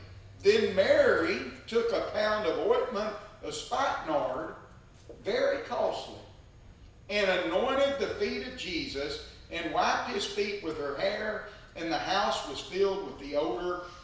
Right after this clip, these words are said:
of the ointment." So Mary is still thinking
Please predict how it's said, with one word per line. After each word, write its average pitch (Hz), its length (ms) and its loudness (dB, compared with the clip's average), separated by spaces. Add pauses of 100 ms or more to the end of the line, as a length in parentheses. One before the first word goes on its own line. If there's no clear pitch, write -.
(240)
of 156 140 -2
the 151 160 -4
ointment." 131 440 -8 (840)
So 208 260 2
Mary 277 560 8
is - 300 2
still 269 720 6
thinking 240 640 -2